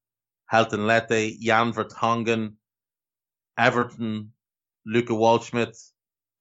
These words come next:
Darwin Núñez, Nicolas Otamendi, and Lucas Veresmo. They spent an,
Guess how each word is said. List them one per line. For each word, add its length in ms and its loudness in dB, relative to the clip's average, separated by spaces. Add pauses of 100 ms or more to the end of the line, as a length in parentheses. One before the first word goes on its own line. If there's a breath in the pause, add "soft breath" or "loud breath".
(180)
Darwin 380 2
Núñez, 460 -8 (120)
Nicolas 360 -8
Otamendi, 720 -4 (600)
and 260 0
Lucas 320 -6
Veresmo. 600 -2 (640)
They 80 -20
spent 260 -2
an, 180 -4